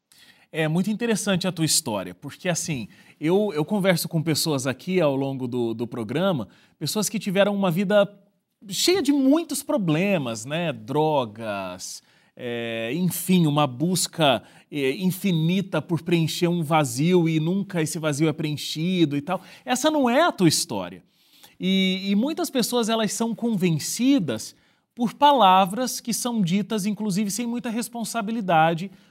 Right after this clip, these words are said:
por algumas pessoas que não estudam profundamente a Bíblia, mas estão aí em algumas religiões. E isso não aconteceu com você. Eu achei lindo isso que você disse. "Olha, eu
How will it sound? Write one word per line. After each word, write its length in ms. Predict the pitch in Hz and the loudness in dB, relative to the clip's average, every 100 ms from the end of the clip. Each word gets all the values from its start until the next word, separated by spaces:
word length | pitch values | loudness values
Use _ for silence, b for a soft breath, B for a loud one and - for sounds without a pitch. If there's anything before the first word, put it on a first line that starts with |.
| b | b
por 100 | - | -2
algumas 260 | 196 202 208 | 0 2 0
pessoas 440 | 214 190 202 196 | -2 -4 -2 -2
que 120 | 196 226 | -2 -6
não 160 | 285 | -6
estudam 340 | 381 - 233 214 | -6 0 0 0
profundamente 680 | 208 190 190 175 180 175 | -2 -2 0 2 0 0
a 60 | 175 | -2
Bíblia, 320 | 151 165 202 | 0 -2 -2
mas 160 | 208 220 | -4 -4
estão 380 | 226 - 220 | -6 -2 0
aí 260 | 202 175 190 B B B | 2 2 -2 B B B
em 120 | 196 | 2
algumas 340 | 202 196 208 | 2 2 2
religiões. 720 | 185 214 214 180 208 202 196 - B B | 2 2 2 2 2 2 2 -4 B B
E 80 | |
isso 180 | 254 262 | 2 2
não 80 | 302 | 0
aconteceu 400 | 285 302 - 294 | 0 0 0 0
com 140 | - | 0
você. 280 | 277 302 - | 0 0 2
Eu 40 | 269 | 0
achei 200 | - 269 | 4 6
lindo 440 | 247 285 403 311 | 6 4 2 2
isso 140 | 202 | 0
que 60 | - | 2
você 280 | 170 - 165 | -2 0 0
disse. 500 | 127 127 110 - 113 b b b | 0 -2 -2 -6 -12 b b b
"Olha, 360 | - 185 139 135 | 0 2 2 2
eu 360 | 156 226 254 | 2 2 0